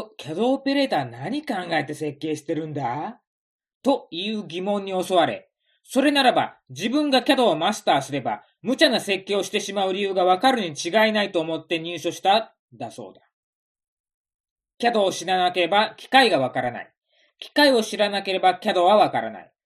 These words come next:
その切っても切れない縁が、わずか六ヶ月の間に、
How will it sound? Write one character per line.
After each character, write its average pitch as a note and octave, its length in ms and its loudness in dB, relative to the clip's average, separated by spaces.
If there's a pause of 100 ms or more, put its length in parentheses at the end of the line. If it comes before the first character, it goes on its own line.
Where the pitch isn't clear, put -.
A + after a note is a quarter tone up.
(280)
そ - 140 -8
の G#3+ 100 0
切 B3 180 -4
っ C4 40 -20
て B3 80 0
も F3+ 120 -2
切 F3 140 -4
れ G3+ 100 0
な F3+ 160 0
い D3 100 -4
縁 D3+ 160 -4
が、 A#2+ 260 -4 (180)
わ B3 180 6
ず B3 120 -6
か E3+ 120 4
六 G#3 240 -2
ヶ C#4 120 2
月 A#3+ 200 2
の D3+ 120 -2
間 C#3 260 0
に、 C3+ 280 -8